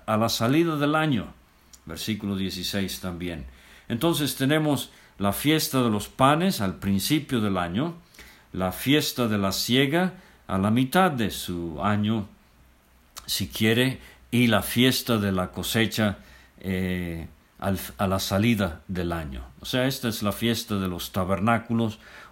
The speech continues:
o de las enramadas, cuando hayas recogido los frutos de tus labores del campo. Todas las cosechas, incluyendo lo de la, las vides y el olivo, se recogía. Entonces era otra oportunidad para venir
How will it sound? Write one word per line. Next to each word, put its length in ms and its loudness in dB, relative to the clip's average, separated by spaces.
o 120 0
de 120 0
las 240 -2
enramadas, 840 0
cuando 420 -2
hayas 480 0
recogido 640 -2
los 160 -4
frutos 520 -2
de 100 -4
tus 240 -8
labores 560 -2
del 220 -6
campo. 500 -8
Todas 300 6
las 160 2
cosechas, 640 0
incluyendo 840 -2
lo 200 -2
de 440 -4
la, 360 -4
las 220 -6
vides 640 2
y 120 -6
el 100 -4
olivo, 480 0
se 200 -4
recogía. 720 -2
Entonces 500 -4
era 420 -2
otra 360 2
oportunidad 920 -2
para 240 -2
venir 520 2